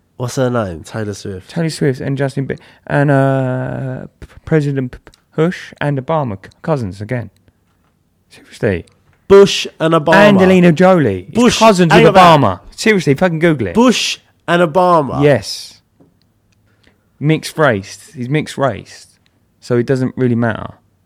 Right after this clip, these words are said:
Speaker 2: And I believe, uh, Angelina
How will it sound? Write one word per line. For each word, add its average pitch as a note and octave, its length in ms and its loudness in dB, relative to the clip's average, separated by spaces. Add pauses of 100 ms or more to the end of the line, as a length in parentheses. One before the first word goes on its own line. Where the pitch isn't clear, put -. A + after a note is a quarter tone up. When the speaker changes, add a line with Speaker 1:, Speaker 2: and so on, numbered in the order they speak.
(680)
Speaker 2:
And C3 100 -2
I C3 80 4
believe, A#2+ 1080 0 (720)
uh, B2 340 -2
Angelina C#3 600 0